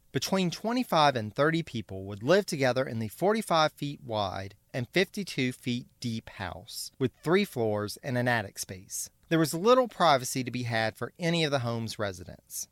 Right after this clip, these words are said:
and now it looked as if they would possibly be there for another four years.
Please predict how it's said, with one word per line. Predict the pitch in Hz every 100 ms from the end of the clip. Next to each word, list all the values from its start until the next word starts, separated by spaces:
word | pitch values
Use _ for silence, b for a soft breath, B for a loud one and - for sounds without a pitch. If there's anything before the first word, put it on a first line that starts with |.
| _ -
and | 127
now | 139 165 185 180 _ _ 151
it | 151
looked | 175 196 147
as | 131
if | 139 -
they | 120
would | 117 -
possibly | 131 131 - 135 123
be | 110 104
there | 98 98 101 _
for | - 113
another | 107 104 90 85 - _
four | 98 90
years. | 82 85 - - -